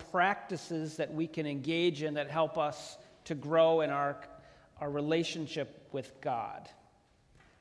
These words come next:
Last week we began with faith. And really the encouragement to grow in faith is, is to trust God more. And by trusting God more,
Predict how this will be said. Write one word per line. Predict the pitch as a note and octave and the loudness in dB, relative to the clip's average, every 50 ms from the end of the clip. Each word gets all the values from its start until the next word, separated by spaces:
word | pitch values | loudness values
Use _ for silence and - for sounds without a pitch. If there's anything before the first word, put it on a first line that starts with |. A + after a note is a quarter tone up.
| _ | _
Last | - E3+ F#3 G3+ G3+ - - | 10 12 12 12 10 8 4
week | G3 G#3 G3+ F#3 - F3 | 4 6 4 4 4 0
we | F3 F3+ F3 | 0 2 2
began | D#3+ C#3+ E3+ D3 C#3 E3 G3 A3+ A3+ G3 E3 D#3 D3+ D3+ F3 A3+ C#4 D#4+ C#4 - - - - - - - - | 2 0 -2 -2 2 2 4 4 6 4 4 4 4 2 2 0 0 -2 -4 -4 -8 -18 -20 -20 -20 -16 -8
with | - D#3+ F3 E3+ D#3+ - | -2 2 2 2 2 0
faith. | - - - - - C#4 B3+ E3 A#2+ - - - - - - - - - - - _ _ _ - - - - - - - - - - - - - - | -4 -12 -2 2 4 4 4 4 0 -2 -10 -16 -18 -20 -20 -20 -20 -20 -20 -20 _ _ _ -20 -20 -20 -20 -20 -20 -20 -20 -20 -20 -20 -20 -16 -6
And | - F#3+ F#3 F3 E3+ D#3+ F3+ | -2 0 0 2 4 8 12
really | A3 A#3 A3+ G#3+ G#3 G3 | 12 12 12 12 10 10
the | F#3 F#3+ F#3+ | 8 8 6
encouragement | F#3 F3+ - - - A3+ A3 A3 A3 E3+ F3+ F#3+ F#3 F3+ E3 - - - - - - | 4 2 0 4 6 8 10 10 8 8 4 0 0 0 -2 -4 -8 -16 -20 -16 -8
to | - F#3 | -4 -4
grow | D#3+ C#3 D#3+ F3+ G3 G3+ G3+ G3 | -2 2 6 8 10 10 10 8
in | F3+ E3+ | 6 4
faith | D#3+ - G#3 G3+ G3 F#3+ - F#3+ | 2 0 0 2 2 2 2 0
is, | F3 D#3 - - - - | -2 -2 -4 -8 -2 0
is | G3 F3 D#3 - | 2 2 2 0
to | - F#3 | -4 -8
trust | D3+ - - - - - G#3+ G#3 G#3 - - - - - - - - - - - - | -6 -6 -8 -8 -2 0 0 0 0 -2 -4 -8 -10 -12 -16 -20 -20 -20 -20 -14 2
God | - G3 G3 G3 G3 G3 G3 G3 F#3+ F3+ F#3 - - - | 6 6 6 8 8 6 6 6 6 4 0 -6 -8 -8
more. | E3+ E3+ F#3 F#3+ F3+ D#3 C3 A#2 - - - - - - - - - - - - - - - - _ _ _ _ _ _ - - _ _ - - | -4 0 2 4 4 4 4 2 0 -2 -6 -10 -14 -18 -20 -20 -20 -20 -20 -20 -20 -20 -20 -20 _ _ _ _ _ _ -20 -20 _ _ -10 -4
And | F3+ E3 E3 | -2 0 4
by | D#3 F3 E3+ | 6 6 6
trusting | E3+ - - A3+ A3+ A3+ - A3+ G3+ F#3 F3+ D3+ | 6 6 6 6 6 6 4 2 2 2 2 4
God | F#3+ F#3 F3+ F3+ F#3 F3+ D#3+ | 4 4 4 4 4 2 0
more, | E3 F3 F3 E3+ E3+ E3+ E3 F3 G#3 G#3+ | 0 0 2 2 4 4 4 4 2 2